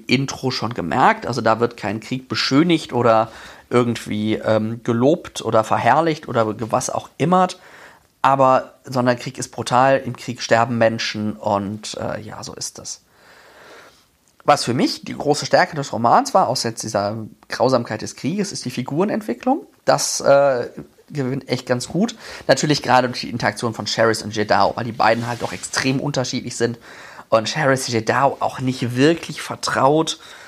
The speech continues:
weil er eben halt doch immer noch als Massenmörder und Schlechter gilt. Aber so nach und nach im Laufe des Romans entwickeln sie sich dann halt doch zu einer Einheit,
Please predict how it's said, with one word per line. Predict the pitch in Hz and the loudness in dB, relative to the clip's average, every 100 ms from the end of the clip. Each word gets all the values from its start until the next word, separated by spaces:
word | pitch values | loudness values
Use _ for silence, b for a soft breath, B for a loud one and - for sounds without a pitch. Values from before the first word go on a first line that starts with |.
| B | B
weil | - 120 | -2 0
er | 92 | 0
eben | 120 123 | 0 0
halt | 123 - | -4 -2
doch | - - | -2 -2
immer | 131 135 | -2 0
noch | 123 - | 0 2
als | 123 120 | 0 2
Massenmörder | 123 123 123 123 123 120 | -2 -2 0 2 4 2
und | 117 | -2
Schlechter | - 113 147 - 143 | -8 -4 -4 2 0
gilt. | 139 131 131 131 B B B B - | 2 0 0 -2 B B B B -2
Aber | 139 | 0
so | 139 | 2
nach | 135 143 175 - | 4 4 4 2
und | 131 | -2
nach | 135 127 151 | 2 4 4
im | 127 | 0
Laufe | 123 139 139 | 2 2 2
des | 135 123 | -4 -4
Romans | 117 120 127 147 - | -2 2 4 2 -2
entwickeln | 131 135 - 151 | -6 -6 0 0
sie | 135 | 0
sich | 127 | -2
dann | - 123 | -2 -2
halt | 117 - | -2 -2
doch | - | -2
zu | - | -4
einer | 120 117 | -2 0
Einheit, | - 110 143 127 123 | 0 0 2 0 0